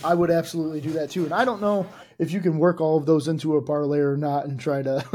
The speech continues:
<laughs> yeah, hit a big one. But yeah, definitely have some fun this weekend if you're gonna be, uh, you know, hanging out on FanDuel or whatever.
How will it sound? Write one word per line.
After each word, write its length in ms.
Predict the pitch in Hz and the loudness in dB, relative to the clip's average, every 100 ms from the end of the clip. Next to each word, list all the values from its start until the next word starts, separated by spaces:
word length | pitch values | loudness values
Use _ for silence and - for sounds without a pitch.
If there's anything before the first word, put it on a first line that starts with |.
| - - - | -6 -6 -20
<laughs> 140 | - | -6
yeah, 300 | 160 170 165 | 0 4 4
hit 220 | 127 175 | 4 4
a 60 | 170 | 4
big 180 | 151 165 | 2 2
one. 240 | 160 165 | 0 0
But 280 | 143 151 - - - - | -2 -4 -6 -16 -14 0
yeah, 180 | 190 151 | 2 4
definitely 520 | 196 208 202 190 170 | 2 2 -2 -2 0
have 200 | 175 147 | 0 0
some 160 | 165 | -4
fun 200 | 135 160 | -2 -2
this 180 | 156 147 | -2 2
weekend 300 | 165 160 156 | 2 4 2
if 120 | 151 | 2
you're 80 | 151 | 0
gonna 140 | 156 147 | 0 2
be, 200 | 147 131 - _ _ 151 160 - | 0 -2 -10 _ _ -20 -8 -2
uh, 400 | 143 135 127 123 120 _ | 0 2 2 0 -2 _
you 120 | 156 147 | -2 2
know, 260 | 139 131 _ 147 | 2 0 _ -4
hanging 220 | 160 156 | 0 4
out 140 | 156 | 6
on 140 | 151 131 | 4 4
FanDuel 420 | 156 147 151 147 | 0 2 4 6
or 120 | 143 | 6
whatever. 500 | 143 139 139 131 | 4 2 0 -2